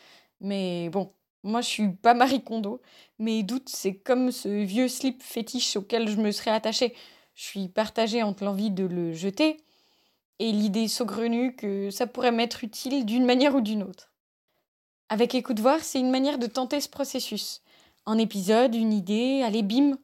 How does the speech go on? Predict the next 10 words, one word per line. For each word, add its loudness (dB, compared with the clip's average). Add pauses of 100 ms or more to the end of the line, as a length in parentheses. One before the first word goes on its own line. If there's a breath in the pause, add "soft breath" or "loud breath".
(140)
on -2
trie, 0
on -2
change -2
d'air, -4 (200)
pour -4
m'obliger 2
à 2
me 0
détacher. -4